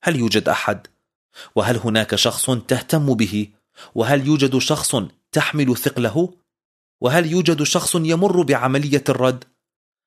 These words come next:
فمن السهل جدًا علينا ألا ننخرط في هذه الخدمة. وقد تقول: "أنا لا أحب أن أقحم نفسي في أمر كهذا."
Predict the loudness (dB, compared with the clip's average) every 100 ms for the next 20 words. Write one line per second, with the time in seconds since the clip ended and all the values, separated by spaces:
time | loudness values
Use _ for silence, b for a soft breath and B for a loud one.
0 | _ -4 -2 0 0 0 -2 -2 -2 -2
1 | 0 -2 0 0 0 0 -4 -4 _ -2
2 | 0 2 2 2 0 -2 -2 0 2 0
3 | -2 -2 -2 0 -2 -4 -6 -6 -8 -10
4 | -12 _ _ _ _ -4 -2 -2 -2 -2
5 | 2 0 -2 B B -2 0 0 0 2
6 | 0 0 -2 -2 -2 -2 0 0 -2 -2
7 | -2 0 0 0 0 0 -2 -2 -2 -4
8 | -4 -4 -2 -4 -6 -10